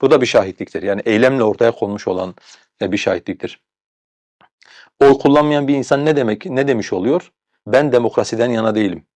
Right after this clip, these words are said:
Ben Allah'ın düzeninden yanayım. Ben şeriattan, e, yanayım. Allah'ın düzeninin dışında, nebilerin metodunun dışındaki bütün yollardan yüz çevirdim." Hiçbir şey söylememiş olabilir.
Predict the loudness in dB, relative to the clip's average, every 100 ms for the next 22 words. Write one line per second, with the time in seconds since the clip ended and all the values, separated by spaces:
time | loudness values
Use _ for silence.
0 | 0 0 0 0 -2 -2 -4 -4 -6 -6
1 | -6 -8 -14 -16 _ 0 0 -2 -4 -4
2 | -4 -8 -8 -12 _ _ _ _ -8 -4
3 | -2 -2 -6 -2 0 4 2 2 -4 -4
4 | -2 -2 -2 -4 -4 -6 -6 -6 _ -4
5 | -2 0 -2 -2 -2 -4 -4 -4 -4 -4
6 | -6 -8 -6 -6 -6 -4 -2 0 0 -2
7 | -4 -8 _ _ _ -2 -2 0 0 0
8 | -4 0 0 2 0 0 -4 2 2 2
9 | 0 -4